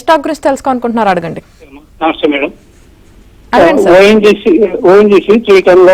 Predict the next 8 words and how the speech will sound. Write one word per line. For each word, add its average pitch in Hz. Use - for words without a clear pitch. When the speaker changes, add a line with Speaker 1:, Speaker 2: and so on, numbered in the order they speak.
Speaker 2:
ఉన్నాయి, 156
అవి 165
నా 151
రేట్ 160
వస్తుందంటారా? 151
అది 151
ఒకటిని 156
సెయింట్, 180